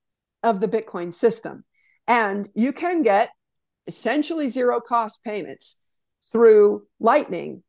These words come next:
right now. And this is where the adoption in El Salvador, for example, is happening. They're not,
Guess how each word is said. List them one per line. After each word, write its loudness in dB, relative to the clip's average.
right 0
now. -8
And 2
this 2
is 0
where 4
the 0
adoption 0
in -10
El -8
Salvador, 0
for -6
example, -4
is -4
happening. -6
They're 4
not, 2